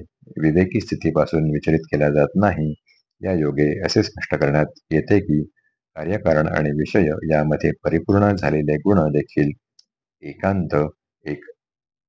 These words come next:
एकात एक आचार करतात असे समजून तो स्थिर राहतो, विचलित होत नाही, अर्थात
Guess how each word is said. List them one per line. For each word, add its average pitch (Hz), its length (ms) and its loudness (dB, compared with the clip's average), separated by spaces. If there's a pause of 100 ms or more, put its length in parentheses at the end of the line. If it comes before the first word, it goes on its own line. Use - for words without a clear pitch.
(120)
एकात 78 300 0 (160)
एक 101 240 -2
आचार 76 360 0 (120)
करतात 76 380 0 (560)
असे 110 220 0
समजून 76 520 -2
तो 80 340 2
स्थिर - 280 0
राहतो, 76 680 2
विचलित 87 380 0
होत 78 160 0
नाही, 76 300 -2 (340)
अर्थात 85 480 -6